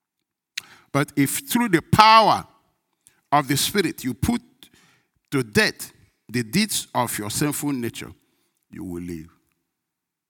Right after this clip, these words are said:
Somebody says, "Either you put those things to death or it will put you to death."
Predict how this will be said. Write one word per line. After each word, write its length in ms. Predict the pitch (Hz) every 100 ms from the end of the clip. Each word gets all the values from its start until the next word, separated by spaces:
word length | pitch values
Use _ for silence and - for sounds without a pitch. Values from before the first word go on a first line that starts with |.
| _ _ _ _ _ _
Somebody 280 | 156 147 104
says, 340 | 104 104 92 - _ _ -
"Either 260 | 147 156
you 100 | 127
put 280 | - 131 120
those 180 | 113 107
things 240 | 101 104
to 140 | - 80
death 240 | 73 92 -
or 140 | 95
it 120 | 95 95
will 100 | -
put 240 | 117 -
you 100 | 95
to 180 | - 76
death." 260 | 80 -